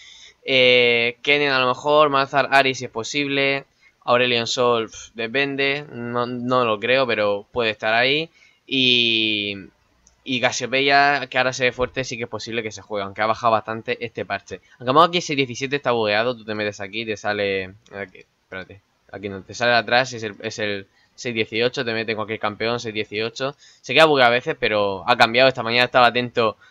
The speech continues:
para que aquí te sale cuando, cuando va a cambiar. El parche se actualizará en un día.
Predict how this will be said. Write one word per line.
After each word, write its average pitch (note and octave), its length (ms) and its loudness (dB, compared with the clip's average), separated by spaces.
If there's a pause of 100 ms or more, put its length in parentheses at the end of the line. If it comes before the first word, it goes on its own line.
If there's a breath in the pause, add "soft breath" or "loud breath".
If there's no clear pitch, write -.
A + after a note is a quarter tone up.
(200 soft breath)
para A#2 200 6
que A2 80 -2
aquí B2 140 4
te C3 100 0
sale C3 260 0
cuando, A#2 600 0
cuando G#2+ 580 0
va A2+ 80 4
a A#2 40 4
cambiar. A#2 340 0
El A#2+ 200 -2
parche D3+ 260 -2
se E3 60 0
actualizará C#3+ 440 -4
en D3+ 60 0
un A#2+ 140 -6
día. G2+ 240 -8